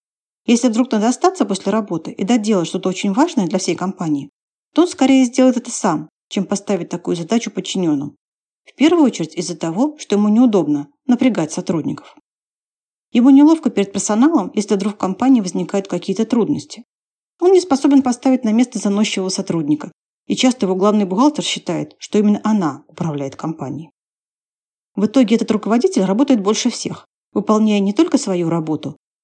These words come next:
но и с языком на плече, постоянно доделывая работу за своих подчиненных. Такие руководители часто боятся, что сотрудники уйдут, уволятся. На самом деле такой руководитель уже наполовину потерял сотрудника в тот момент, когда у него появляется страх потерять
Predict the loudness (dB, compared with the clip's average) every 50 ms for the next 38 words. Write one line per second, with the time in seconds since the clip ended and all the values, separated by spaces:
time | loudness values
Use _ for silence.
0 | _ _ 0 2 2 4 4 2 2 2 0 0 0 0 0 -2 -4 -4 -4 0
1 | 0 0 0 0 -4 -4 -2 0 4 4 4 4 4 2 0 0 0 2 2 2
2 | 2 0 0 0 0 -2 -2 -4 -4 -6 -10 -8 -6 -4 -4 -4 -4 -6 -8 -6
3 | -6 -4 -2 0 0 -2 -2 -6 -12 -18 _ _ _ _ _ _ _ _ _ _
4 | _ _ _ _ _ _ _ _ -6 -4 -2 0 0 0 0 -2 -2 -2 0 0
5 | 2 0 0 0 0 -2 0 0 0 2 2 2 2 0 -2 -4 -6 -14 -20 -20
6 | _ _ _ _ _ _ -6 -4 -2 0 2 4 6 6 4 4 4 2 0 2
7 | 2 0 -2 -4 -4 0 2 2 2 2 0 -4 -4 -8 -12 -16 -18 -18 -20 _
8 | _ _ _ _ _ _ _ _ -6 -4 0 2 2 4 4 4 4 2 -2 -4
9 | -6 -6 -2 0 0 0 0 0 0 0 0 0 0 0 -2 -2 0 2 4 4
10 | 4 2 4 2 4 4 4 2 0 -4 -4 -4 -2 -2 -2 -2 -4 -4 -2 -2
11 | -2 -2 -2 -6 -8 -8 -6 -6 -6 -4 -4 -2 0 2 2 2 0 -2 -12 _
12 | _ _ _ _ _ -4 -2 0 2 2 2 0 0 -2 -2 -2 -2 -2 -4 -4
13 | -6 -8 -6 -2 -2 -2 -2 -2 -8 -10 -6 -4 -2 -2 -4 -6 -12